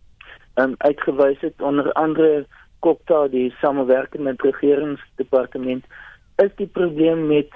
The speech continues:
die kapasiteit op verskillende vlakke of in die verskillende sfere van regering en veral op plaaslike regeringsvlak. Eh, maar selfs ook op, op nasionale vlak, eh, in, in die parlement, die kennis wat die parlementslede het,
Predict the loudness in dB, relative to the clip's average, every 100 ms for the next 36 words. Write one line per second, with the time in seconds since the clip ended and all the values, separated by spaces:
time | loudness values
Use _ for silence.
0 | -10 -6 -2 0 0 -4 -2 0 0 -2
1 | -8 -6 -8 -2 -2 0 -2 0 0 2
2 | -2 -2 -4 -8 -4 -2 -2 -2 0 -2
3 | 0 -2 -2 2 2 2 -2 -6 -4 -6
4 | -4 0 0 0 -10 -20 -20 -10 -2 2
5 | 2 2 -2 0 0 0 -6 -4 -4 -4
6 | -4 0 0 0 -6 -2 -2 -2 -20 -20
7 | -20 -2 0 2 0 2 0 0 -2 -2
8 | -2 -6 -8 -2 -2 0 -4 -2 0 2
9 | 0 -4 -2 -2 -2 0 2 0 -4 -4
10 | -4 -4 0 0 0 0 -2 -2 -8 -2
11 | 0 0 -4 0 -2 -2 -4 -2 -2 -2
12 | -2 -2 0 2 2 2 2